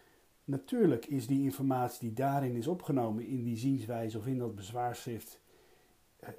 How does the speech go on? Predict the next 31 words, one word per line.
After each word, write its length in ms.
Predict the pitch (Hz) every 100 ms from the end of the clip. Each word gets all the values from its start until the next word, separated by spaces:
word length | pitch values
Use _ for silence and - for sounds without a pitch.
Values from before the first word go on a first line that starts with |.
| 120
ziet 400 | 104 160 156 -
op 300 | - 135 -
de 100 | 123
informatie 600 | 139 123 139 127 113 -
die 120 | 107 110
eigenlijk 400 | 139 127 110 -
geheim 340 | 101 127 175
zou 180 | 202 175
moeten 260 | 180 180
blijven, 560 | 151 151 156 151 214 190 _ - _
maar 520 | - 135 139 107 92 -
omdat 640 | - 123 113 131 120 - - -
alleen 680 | 127 120 135 160 143 113 113
de 120 | 127
procespartijen, 1080 | 113 113 - 165 - 120 - 120 110 104 101 - _ _ _ -
eh, 120 | 117 107 104 98 95 - - -
betrokken 420 | 113 151 - 117
zijn 380 | 135 107 98 90 _ -
die 120 | 131
op 60 | 113
dat 140 | 117
moment 240 | 120 107
betrokken 360 | 95 151 156 170
zijn, 220 | 190 196
dus 120 | 180
het 160 | 131 104
bestuursorgaan 680 | - - 156 120 - 104 98
en 140 | - 156
de 80 | 120
derde 240 | 120 110
belanghebbende, 720 | 98 92 101 151 170 185